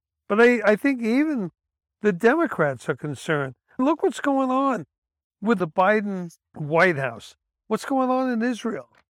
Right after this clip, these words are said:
Look at how many people have been killed just in, in the last week in Israel. This is Iran. That's it.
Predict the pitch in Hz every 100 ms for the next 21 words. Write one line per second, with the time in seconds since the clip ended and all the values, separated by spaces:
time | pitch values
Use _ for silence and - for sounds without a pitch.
0 | _ _ _ _ _ _ 226 247 254 -
1 | _ _ _ - 226 302 277 262 269 254
2 | 208 226 190 - 247 262 190 139 _ _
3 | - 247 - 262 220 208 208 214 214 220
4 | 247 226 - 196 302 208 208 208 285 254
5 | 180 135 123 _ _ _ _ _ 233 240
6 | 349 233 - - _ _ _ - 208 214
7 | 185 233 311 131 220 _ _ _ _ _
8 | 220 - 254 302 285